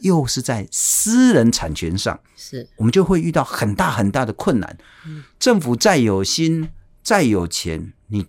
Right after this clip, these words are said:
Speaker 1: 都不可能用强迫的方式去夺取人民的财产。
Speaker 2: 是。
Speaker 1: 虽然征地也是这个样子啦，
Speaker 2: 对。
Speaker 1: 但这个另外一个，
Speaker 2: 对。
Speaker 1: 所以包括环境信托、包括群众募资，我们打不过他，就干脆买下他。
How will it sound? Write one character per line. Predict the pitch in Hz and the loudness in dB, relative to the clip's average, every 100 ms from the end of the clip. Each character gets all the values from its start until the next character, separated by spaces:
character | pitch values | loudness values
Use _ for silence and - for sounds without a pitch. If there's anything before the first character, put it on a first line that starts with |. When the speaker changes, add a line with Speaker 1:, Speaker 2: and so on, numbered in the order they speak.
| _ | _
Speaker 1:
都 | 214 190 | 4 4
不 | - | 0
可 | 196 - | -10 -6
能 | - 107 | -6 -4
用 | 131 110 | -4 -4
强 | - - 92 113 | -6 -8 -8 -8
迫 | - 143 | -2 0
的 | 104 | 0
方 | 92 117 120 | -2 -2 0
式 | 123 123 98 - _ _ _ | -4 -4 -6 -8 _ _ _
去 | - 139 - _ | -4 -4 -4 _
夺 | 110 147 | 2 2
取 | - 95 | 2 -2
人 | 87 | -2
民 | 101 | -2
的 | 90 | -2
财 | 78 82 | -6 -8
产。 | 80 - | -8 -12
Speaker 2:
是。 | - - - - | -18 -16 -16 -6
Speaker 1:
虽 | 117 | -2
然 | 101 - | -2 0
征 | 104 | -2
地 | 107 95 | 0 -2
也 | 78 | -2
是 | 92 | -6
这 | 87 101 | -2 0
个 | 87 | 0
样 | 131 | 0
子 | 127 135 | 2 4
啦， | 113 127 | 4 6
Speaker 2:
对。 | 143 - | 4 6
Speaker 1:
但 | 285 | 4
这 | 147 | 4
个 | 139 120 | 2 2
另 | 131 | 2
外 | 123 107 | 2 0
一 | |
个， | 101 | -4
Speaker 2:
对。 | - - - - - _ - | -8 -20 -20 -20 -20 _ -4
Speaker 1:
所 | 247 | 2
以 | 196 - _ _ _ _ _ | 2 2 _ _ _ _ _
包 | 220 233 | 4 4
括 | 226 226 117 | 4 2 4
环 | 110 | 2
境 | 139 139 | 2 4
信 | 135 | 4
托、 | 117 113 107 - _ | 2 0 -2 -6 _
包 | 147 151 | 2 2
括 | 151 127 | 2 -2
群 | 104 120 | 0 -2
众 | 123 139 | 0 0
募 | 143 139 | 2 2
资， | 104 117 117 110 - - | 0 -4 -6 -6 -12 -4
我 | 107 | -2
们 | 113 104 _ _ | 0 -4 _ _
打 | - 101 | 0 0
不 | - 127 | 0 4
过 | 170 | 6
他， | 139 143 | 8 4
就 | 143 | 4
干 | 143 139 | 4 6
脆 | 135 | 4
买 | 104 80 | 2 2
下 | 107 101 | 2 2
他。 | 107 101 | 2 0